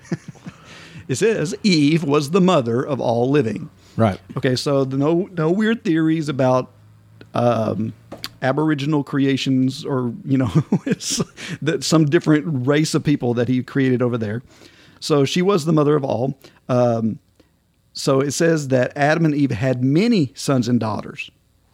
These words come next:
Speaker 1: Genesis five four, so that
Speaker 2: Right.
Speaker 1: backs up that they were actually doing what they were told to. Now, here's the kicker about, uh, part of what we don't think about in terms of Adam and Eve. They lived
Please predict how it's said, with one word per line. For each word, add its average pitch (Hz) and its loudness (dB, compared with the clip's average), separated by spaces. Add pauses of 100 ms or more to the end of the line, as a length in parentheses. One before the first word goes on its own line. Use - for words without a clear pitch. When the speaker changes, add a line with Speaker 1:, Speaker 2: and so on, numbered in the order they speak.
(180)
Speaker 1:
Genesis 120 -4
five 131 -2
four, 139 0
so 135 0
that 127 4
Speaker 2:
Right. 123 2
Speaker 1:
backs - 0
up 151 4
that 117 -6
they 107 0
were 117 -2
actually - -2
doing 175 4 (320)
what 143 0
they 139 2
were 143 -2
told 123 0
to. 139 0 (440)
Now, 131 0
here's 196 0
the 190 -4
kicker 143 0 (220)
about, 131 0 (360)
uh, 120 -2 (1700)
part 143 2
of 131 -2
what 135 0
we 139 2
don't 143 0
think 185 2
about 104 -4 (160)
in 123 0
terms 127 0
of 120 -6
Adam 113 -4
and 185 2
Eve. 233 -2 (320)
They 139 2
lived 151 2